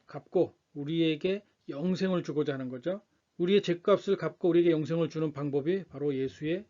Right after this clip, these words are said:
디알이었습니다. 성경을 보아도 복음 중심으로 해석하지 않을 때 당연히 영생 구원을 찾지 못합니다.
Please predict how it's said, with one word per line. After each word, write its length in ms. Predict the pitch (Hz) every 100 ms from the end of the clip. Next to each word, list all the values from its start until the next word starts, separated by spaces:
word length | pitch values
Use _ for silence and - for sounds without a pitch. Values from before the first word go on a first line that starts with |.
| _
디알이었습니다. 840 | 156 147 135 123 - 110 - - _ _ _ _ -
성경을 600 | 208 226 226 233 233 185
보아도 600 | 175 170 165 208 240 254 _ _
복음 440 | 175 190 254 247
중심으로 640 | 220 240 214 247 226 233 190
해석하지 460 | 196 208 202 202
않을 240 | 175 165 151
때 260 | 196 226 247
당연히 300 | 170 170 170
영생 480 | 147 151 156 151 143
구원을 280 | 139 147
찾지 240 | 156 - 175
못합니다. 640 | 147 - 127 113 123 -